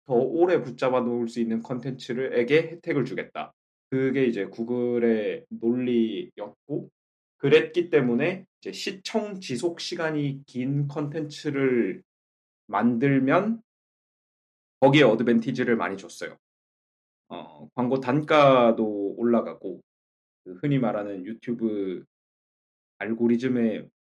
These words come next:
그 선택을 받았다고 하나? 뭐 그런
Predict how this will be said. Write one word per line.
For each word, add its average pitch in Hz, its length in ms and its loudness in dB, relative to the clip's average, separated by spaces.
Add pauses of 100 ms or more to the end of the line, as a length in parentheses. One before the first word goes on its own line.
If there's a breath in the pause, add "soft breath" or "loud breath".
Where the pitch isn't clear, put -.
(140)
그 85 220 -12 (500)
선택을 117 320 -4
받았다고 98 460 -6
하나? - 240 -10
뭐 - 180 -14
그런 113 600 0